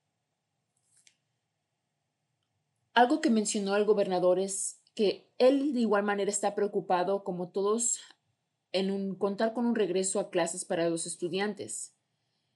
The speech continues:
También recalcó que los distritos tienen opciones en base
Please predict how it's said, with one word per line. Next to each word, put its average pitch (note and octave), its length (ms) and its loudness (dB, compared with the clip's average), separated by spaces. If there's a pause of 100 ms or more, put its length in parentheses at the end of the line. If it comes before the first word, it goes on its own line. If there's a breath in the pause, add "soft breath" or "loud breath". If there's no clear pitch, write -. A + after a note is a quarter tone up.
(120)
También G3 380 2
recalcó G3+ 580 2
que G#3 100 2
los F#3+ 160 4
distritos A#3+ 640 -4
tienen A3 340 -4
opciones F#3 640 -4
en F3+ 100 -4
base F#3 480 -2